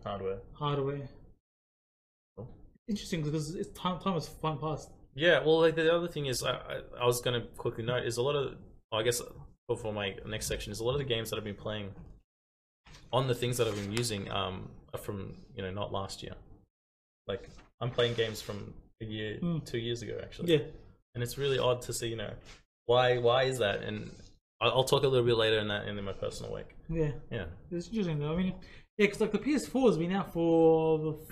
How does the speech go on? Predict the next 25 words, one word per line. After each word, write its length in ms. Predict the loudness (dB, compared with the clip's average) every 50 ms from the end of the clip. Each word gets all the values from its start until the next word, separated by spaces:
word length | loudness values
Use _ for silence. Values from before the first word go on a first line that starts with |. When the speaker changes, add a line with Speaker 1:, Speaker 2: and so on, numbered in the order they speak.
| -8 -4
Speaker 2:
four 180 | -2 0 0 0
<clears throat> 120 | 0 2
years. 440 | 2 2 2 2 0 -4 -6 -12 -16 -16 -18 -20 _ _ _ _ _ _ _ _ -20
It 60 | -6
came 200 | -2 2 2 4
out 80 | 6 8
Speaker 1:
Four 120 | 8 8
Speaker 2:
at 60 | 6 6
the 60 | 4
Speaker 1:
years. 180 | 4 4 4
Speaker 2:
end 140 | 6 6 6
of 280 | 6 6 6 2 -2 -8 -14 -14
twenty 280 | -6 -2 0 0 0 0
thirteen. 560 | -2 0 0 0 0 2 0 0 0 0 -4 -8 -12 -18 -20 -20 -16 -14
Speaker 1:
All 80 | -12
right. 160 | -10 -10 -10 -12 -14 -14 -12 -8 -6 -4 -2 -2 -2 0
Speaker 2:
Twenty 360 | 2 2 2 4 2 2 0
thirteen, 380 | 0 0 -2 -2 -2 -2 -4 -4
Speaker 1:
That's 180 | -2 -2 -2
Speaker 2:
uh, 100 | -2 0 2
we're 180 | 4 4 4 4
in 80 | 2
twenty 360 | 0 -2 -2 -2 -2 -2 -2 -6 -8 -8 -6 -4 0
eighteen 320 | 0 0 0 0 -2 -2 -2
now. 160 | -2 -4